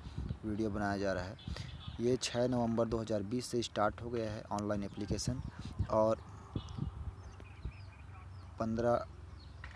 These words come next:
दिसंबर दो हज़ार बीस तक लास्ट डेट है और इसका लास्ट रात को ग्यारह बजे, साढ़े ग्यारह तीस तक से लास्ट रहेगा submission, उससे पहले आपको करना होगा। इसमें दिया है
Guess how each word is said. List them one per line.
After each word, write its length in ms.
दिसंबर 440
दो 80
हज़ार 180
बीस 300
तक 200
लास्ट 300
डेट 220
है 120
और 140
इसका 240
लास्ट 400
रात 320
को 220
ग्यारह 260
बजे, 300
साढ़े 260
ग्यारह 480
तीस 240
तक 180
से 180
लास्ट 280
रहेगा 260
submission, 520
उससे 240
पहले 220
आपको 260
करना 280
होगा। 240
इसमें 560
दिया 220
है 260